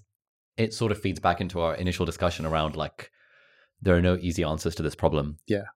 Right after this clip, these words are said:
Speaker 1: Because the price goes up because supply and demand,
Speaker 2: Mm-hmm.
Speaker 1: and it's hard to make houses, and we can't just wave a magic wand and three D print a house yet. Um, people's salaries are not going up in line with the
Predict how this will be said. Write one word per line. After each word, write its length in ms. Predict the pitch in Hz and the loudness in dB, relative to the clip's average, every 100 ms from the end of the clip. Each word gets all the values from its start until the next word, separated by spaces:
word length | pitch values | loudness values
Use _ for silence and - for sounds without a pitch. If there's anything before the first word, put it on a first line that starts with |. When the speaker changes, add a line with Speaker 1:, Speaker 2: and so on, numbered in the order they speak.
| _ - | _ -6
Speaker 1:
Because 580 | 92 82 80 76 - - _ _ _ _ | 0 4 4 2 -6 -18 _ _ _ _
the 120 | 85 | -6
price 340 | - 90 85 - | 0 2 2 2
goes 220 | 80 76 | 0 2
up 220 | 76 - - | 0 -2 -8
because 340 | 80 80 73 | -2 0 0
supply 280 | - - 76 | -2 0 0
and 80 | 71 | 2
demand, 380 | 73 65 85 - _ - | 0 0 -4 -8 _ -8
Speaker 2:
Mm-hmm. 180 | 92 101 101 | -4 -6 -6
Speaker 1:
and 440 | 85 80 76 76 - - | -2 0 0 -2 -8 -10
it's 160 | 92 - | -8 -2
hard 220 | - 82 | 2 4
to 80 | - | 4
make 160 | 76 - | 0 2
houses, 520 | 78 73 73 90 - _ | 2 2 -4 -8 -16 _
and 100 | 87 | -2
we 100 | 80 | -2
can't 180 | 73 85 | 0 0
just 80 | 80 | 2
wave 140 | 80 | 0
a 40 | 80 | 2
magic 280 | 76 76 85 | -2 -2 -2
wand 160 | 76 | -2
and 80 | 73 | -2
three 140 | - | -4
D 80 | 78 | -4
print 180 | - 73 | -6 -8
a 40 | |
house 280 | 73 73 71 - | -6 -6 -8 -10
yet. 280 | 76 - - - - _ _ _ - | -10 -10 -20 -20 -20 _ _ _ -4
Um, 500 | 82 76 76 76 76 - _ _ _ _ 107 - | 0 0 -2 -4 -8 -14 _ _ _ _ -18 -6
people's 440 | 101 98 92 104 | -4 0 -2 -2
salaries 460 | - 95 90 90 87 | 0 2 2 0 -2
are 140 | 87 | 0
not 260 | 87 87 - | 2 2 2
going 240 | 85 80 | 0 2
up 220 | 80 - - _ _ _ _ _ - | 0 -4 -12 _ _ _ _ _ -8
in 140 | 90 | -4
line 340 | 85 82 80 78 | 0 0 0 0
with 140 | 78 | -4
the 100 | 78 | -6